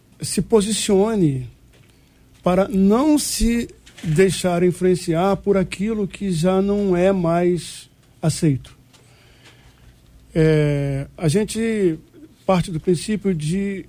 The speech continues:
de crescer, de evoluir, c-, e crescer interiormente. Então, na verdade, muito de nós não se conhece, não se dá o tempo e a preocupação de se conhecer,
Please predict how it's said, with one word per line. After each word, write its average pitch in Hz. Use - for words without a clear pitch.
de 160
crescer, 190
de 135
evoluir, 180
c-, -
e 160
crescer 233
interiormente. 180
Então, 220
na 247
verdade, 185
muito 226
de 190
nós 180
não 190
se 208
conhece, 151
não 220
se -
dá 185
o 180
tempo 165
e 165
a 165
preocupação 196
de 185
se 214
conhecer, 180